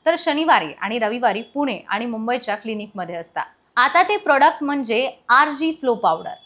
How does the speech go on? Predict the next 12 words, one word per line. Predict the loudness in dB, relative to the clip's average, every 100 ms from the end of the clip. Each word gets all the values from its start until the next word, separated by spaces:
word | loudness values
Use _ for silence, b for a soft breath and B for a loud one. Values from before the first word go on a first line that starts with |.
| _ _
यात | 4 6 6 2 _ _ 2
एल | 2 4
आर्जिनिन | 4 4 2 -2 0 -2 -8 _ _ _ _
आहे, | 2 2 -6 _
त्यामुळे | 0 2 0
हा | -2 4 4
एक | 2 -4
उत्तम | -8 -8 _ 2 2
आणि | -2 -2 0
नैसर्गिक | -4 0 -2 -2 -6 -6
उपाय | 2 2 4
म्हणून | 0 -4 -6